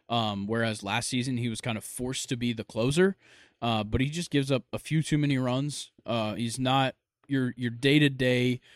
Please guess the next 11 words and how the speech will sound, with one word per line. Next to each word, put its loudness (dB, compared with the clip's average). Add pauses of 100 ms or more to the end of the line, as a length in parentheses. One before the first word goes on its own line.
(100)
flamethrower. 2
Like, -6
he's -4
topping 0
out 0
at, -4
like, -4
ninety-six, -4 (400)
whereas, 0
you -8
know, -8